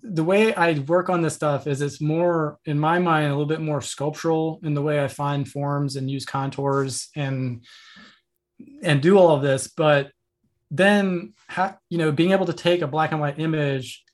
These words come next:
and express it twenty different ways and twenty different colors and have each one feel completely different. Because, like, for, at my store for a whole year,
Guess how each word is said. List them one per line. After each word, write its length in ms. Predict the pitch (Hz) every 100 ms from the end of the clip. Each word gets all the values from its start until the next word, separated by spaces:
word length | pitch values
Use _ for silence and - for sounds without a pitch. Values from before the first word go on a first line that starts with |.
| 160
and 100 | 147
express 560 | 143 - - 156 160
it 200 | 156 135
twenty 280 | - 156 143
different 300 | 143 143 151
ways 400 | 143 147 143 127
and 100 | 131
twenty 260 | - 147 143
different 280 | 131 139 -
colors 480 | 147 147 143 135 131
and 80 |
have 240 | 110 143 143
each 220 | 165 156
one 200 | 151 156
feel 220 | 139 - 156
completely 600 | - 120 - 180 208 131
different. 480 | 113 - 160 135 -
Because, 240 | 147 170
like, 160 | 175 160
for, 140 | 185
at 100 | 190
my 100 | 220
store 360 | 165 - 233 185
for 120 | 165
a 40 | 147
whole 180 | 180
year, 420 | 156 196 208 147